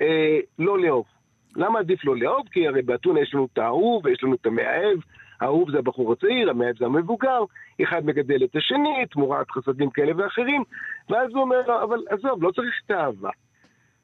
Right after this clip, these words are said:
אה, אתה, עדיף בלי אהבה, כי בלי האהבה כמובן מעוורת את הכל, ועדיף לעשות את הדברים בלי אהבה ולהתקדם. ואז סוקרטס אומר לו, "כן, באמת, ככה, בלי אהבה."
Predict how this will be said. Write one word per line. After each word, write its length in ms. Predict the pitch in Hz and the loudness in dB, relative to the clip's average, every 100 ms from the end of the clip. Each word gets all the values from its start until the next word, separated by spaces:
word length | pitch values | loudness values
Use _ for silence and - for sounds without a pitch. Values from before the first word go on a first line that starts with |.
| - | -4
אה, 80 | - - 160 | -2 -2 -4
אתה, 260 | 160 226 226 - - | -2 0 0 -4 -8
עדיף 320 | - 190 294 | -4 -2 -2
בלי 280 | 202 240 269 | -2 -2 0
אהבה, 340 | 233 147 131 123 - | 0 0 -2 -4 -4
כי 240 | 165 165 160 | -2 -2 -4
בלי 240 | 196 269 | -2 0
האהבה 600 | 262 226 202 196 269 262 233 | 2 2 0 0 0 0 -2
כמובן 280 | 208 214 | -2 -2
מעוורת 640 | 214 202 190 165 220 233 214 | 0 0 0 0 0 0 0
את 140 | 185 | -2
הכל, 320 | 180 - 277 277 226 _ _ _ - | -2 0 -2 -2 -6 _ _ _ -4
ועדיף 480 | 151 185 160 247 208 | -2 -2 -2 -2 -2
לעשות 360 | 190 202 196 | 0 0 0
את 120 | 196 | 0
הדברים 420 | 180 143 170 180 175 | -2 -2 2 2 2
בלי 220 | 156 170 | 0 0
אהבה 300 | 165 196 269 208 | 0 0 -2 0
ולהתקדם. 640 | 190 185 190 190 269 269 - _ _ - | 0 0 -2 0 2 0 -2 _ _ -6
ואז 100 | 392 | -4
סוקרטס 500 | - - 427 - - | -2 -2 0 -2 0
אומר 160 | 220 220 | 0 2
לו, 120 | 214 | 0
"כן, 320 | - 359 302 190 | 2 2 2 2
באמת, 440 | 233 285 240 185 | 2 2 0 0
ככה, 400 | 269 262 - 127 | -2 -2 -2 -6
בלי 260 | 135 262 330 | -2 0 2
אהבה." 360 | 254 151 117 | 2 0 -2